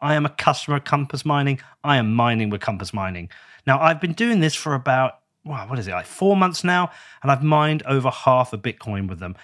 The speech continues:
It's pretty cool. It's very cool, actually. I love the fact that I'm back mining, and I also love the way Compass does this. They've made mining accessible to everyone, and as a Bitcoiner,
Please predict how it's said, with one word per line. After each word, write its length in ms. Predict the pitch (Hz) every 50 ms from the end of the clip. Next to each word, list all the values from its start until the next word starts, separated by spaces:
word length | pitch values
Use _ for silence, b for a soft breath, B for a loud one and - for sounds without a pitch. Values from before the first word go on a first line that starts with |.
| B B
It's 120 | - - _
pretty 300 | - - 185 160 139 120
cool. 300 | - - - 101 90 87
It's 120 | - -
very 440 | - - - - 180 165 156 139 123
cool, 160 | - - 110
actually. 260 | 101 92 - - 104 101
I 60 | 104
love 440 | 117 123 131 135 131 127 127 131 117
the 60 | 113
fact 240 | - 120 107 - -
that 60 | 110
I'm 100 | 107 101
back 160 | 113 110 -
mining, 440 | 170 180 170 156 135 120 113 107 - B B B B B B B _ -
and 140 | 139 135 160
I 120 | 143 180
also 280 | 202 208 - - 165 147
love 180 | 156 165 151 -
the 60 | 160
way 120 | 147 156
Compass 400 | 151 - - 170 156 143 160 -
does 240 | - - 196 185 -
this. 240 | - 107 95 - - B B B B B B
They've 220 | 160 165 165 -
made 240 | 185 175 175 165 151
mining 440 | 156 151 156 156 156 151 147 147 143
accessible 640 | 135 - - - 160 147 - - 127 117 131 123
to 180 | - - 131 - - _ -
everyone, 540 | 170 175 156 151 143 123 110 110 110 110 110 b b b b b b b b -
and 140 | 135 143 143
as 120 | 143 131
a 40 | 147
Bitcoiner, 580 | 143 220 196 202 - 170 143 135 139 147 143